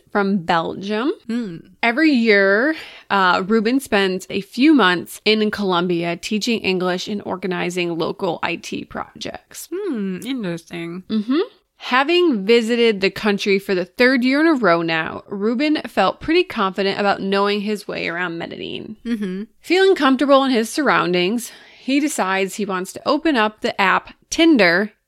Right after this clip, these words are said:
Speaker 1: and hope to swipe right for a good time.
Speaker 2: Uh-oh. I mean, if, you know, if I've learned anything from this show, it's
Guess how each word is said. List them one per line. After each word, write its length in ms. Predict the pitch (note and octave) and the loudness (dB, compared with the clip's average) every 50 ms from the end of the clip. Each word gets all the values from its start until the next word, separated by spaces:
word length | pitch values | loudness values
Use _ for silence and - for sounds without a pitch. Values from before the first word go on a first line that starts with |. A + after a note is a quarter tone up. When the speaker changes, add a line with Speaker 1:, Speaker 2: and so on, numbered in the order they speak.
| _ _ _ _ _ _ - | _ _ _ _ _ _ -6
Speaker 1:
and 140 | B3 A#3 | -4 -4
hope 220 | A3 B3+ B3+ B3 B3 | -2 -2 -4 -4 -4
to 100 | - C#4+ | -6 -8
swipe 400 | - - - G#3 G3 G#3 G3+ G3 | -8 -4 -2 -2 -2 -2 -2 0
right 260 | E3+ E3 E3 - - | 0 0 0 0 -2
for 160 | - - F3+ D#3+ | -6 -6 -6 -6
a 80 | D#3 | -6
good 240 | E3+ E3 - - - | -6 -8 -10 -10 -10
time. 380 | - G3+ - - - - G3+ - - | -10 -10 -10 -10 -12 -16 -18 -6 -2
Speaker 2:
Uh-oh. 1900 | - A#3 A#3+ A#3+ B3 B3 B3 B3+ B3+ - _ - G#3 G#3 G#3 G3 G3 G3 G3 F#3+ F#3+ G3 G3 G3 G3 F#3+ F#3+ G3 G3 G3 G3 G3 F#3+ G3 G#3 A3 A3 A#3 - _ - | 0 2 2 4 4 4 4 4 2 0 _ -2 -2 0 0 0 0 -2 -2 -2 -4 -4 -4 -4 -4 -4 -4 -6 -4 -4 -4 -4 -6 -6 -8 -8 -8 -8 -6 _ -2
I 140 | G#3 G3 | 0 0
mean, 500 | G3+ G3+ G3 F#3+ F#3+ F#3 F#3 F#3 F#3 F#3 | 0 0 0 0 0 0 -2 -2 -2 -4
if, 260 | G3+ G#3+ G#3 F#3 - - | -4 -6 -6 -8 -10 -6
you 160 | G#3+ G#3 G3 | -4 -4 -2
know, 440 | F#3+ F3+ E3 E3 E3 E3 F#3+ G3 - _ _ - | -2 -2 -2 -2 -4 -8 -10 -12 -14 _ _ -10
if 160 | B3 A#3+ - | -6 -2 0
I've 240 | B3 B3 B3 A#3+ A#3+ | 2 2 2 2 0
learned 280 | B3+ B3 A#3+ A#3 A3+ | -2 -2 0 0 0
anything 360 | A3+ A3+ B3 C#4 - G3+ F3+ F3+ | 0 -2 -2 -4 -4 -4 -4 -4
from 240 | E3+ E3 F3 F3 | -4 -4 -4 -4
this 180 | F3 F3 F3 F3 - | -4 -4 -6 -6 -6
show, 520 | - - A3 A3 F#3+ F3+ F3 F3+ G3 - - | -6 -4 -2 -2 0 -2 -2 -4 -4 -6 -8
it's 520 | - A3 G3+ - - - - - - - | -10 -10 -10 -10 -10 -12 -12 -12 -14 -12